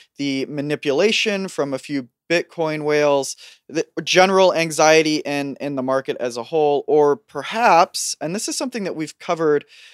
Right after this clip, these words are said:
fairly well over the course of the last year, is all of these sort of unknown behind-the-scenes regulatory talks and just general political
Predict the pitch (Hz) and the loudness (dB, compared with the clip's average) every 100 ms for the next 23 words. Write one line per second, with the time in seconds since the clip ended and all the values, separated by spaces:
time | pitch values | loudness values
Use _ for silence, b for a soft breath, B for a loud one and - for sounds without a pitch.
0 | B _ - 202 208 180 151 135 147 165 | B _ -2 2 2 0 -2 0 4 4
1 | 127 131 151 - 131 139 - 151 - 139 | 4 0 -2 -4 -4 -6 -6 -6 -6 -6
2 | 131 127 131 - 180 127 135 135 - - | -4 -4 -6 -8 -6 -4 -4 -6 -14 -8
3 | 135 175 240 180 180 170 156 - B B | -4 -2 -4 -8 -10 -8 -8 -10 B B
4 | _ - 160 135 - 165 208 202 175 170 | _ -2 -2 -2 0 2 2 0 0 -2
5 | 165 160 - 135 135 156 165 165 151 156 | -4 -8 -8 -8 -4 -4 -4 -6 -6 -6
6 | 147 143 143 - b b _ 139 151 160 | -6 -6 -6 -10 b b _ 0 2 4
7 | 165 151 147 156 139 135 131 127 _ _ | 2 2 0 -4 -2 -2 -6 -10 _ _
8 | _ - 139 131 - 127 143 139 - 156 | _ -4 0 0 -2 -8 -8 -8 -2 0
9 | 160 156 151 - 151 156 156 151 143 | 2 0 0 -6 -2 0 0 -2 -2